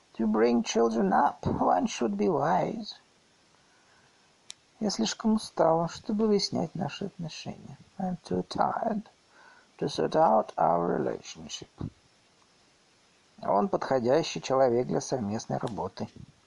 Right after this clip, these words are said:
He is the right person to work with. Его машина пришла первой.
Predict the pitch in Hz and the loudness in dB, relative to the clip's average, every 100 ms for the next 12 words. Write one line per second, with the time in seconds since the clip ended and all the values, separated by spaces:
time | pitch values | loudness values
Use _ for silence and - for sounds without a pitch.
0 | _ _ _ _ _ _ - 143 165 165 | _ _ _ _ _ _ -4 0 0 2
1 | 170 143 156 180 - 135 165 - 170 120 | 4 6 6 4 2 2 4 0 -2 -2
2 | - - - - 65 - _ _ _ _ | -2 -4 -4 -6 -8 -12 _ _ _ _
3 | _ _ _ _ _ _ _ _ _ - | _ _ _ _ _ _ _ _ _ -4
4 | 127 135 139 135 - - 226 180 113 107 | 0 2 4 4 2 2 2 2 0 -4
5 | 104 - 143 185 - 98 95 98 101 98 | -4 2 4 4 0 0 0 -2 -4 -6